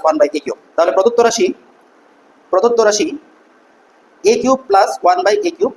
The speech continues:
এটা সমান আমরা কি সূত্র লিখতে পারি? যে a plus one by a whole cube minus three into a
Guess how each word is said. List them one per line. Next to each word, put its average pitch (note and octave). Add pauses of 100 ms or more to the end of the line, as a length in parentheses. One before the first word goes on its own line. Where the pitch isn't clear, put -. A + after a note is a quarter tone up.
এটা D#3+
সমান C#3
আমরা - (360)
কি A3
সূত্র F#3+
লিখতে D#3+
পারি? C4+ (240)
যে D#3 (120)
a A3
plus F#3 (160)
one E3
by F#3 (180)
a - (300)
whole F3
cube C#4+ (600)
minus E3+
three A3+
into B3+ (380)
a -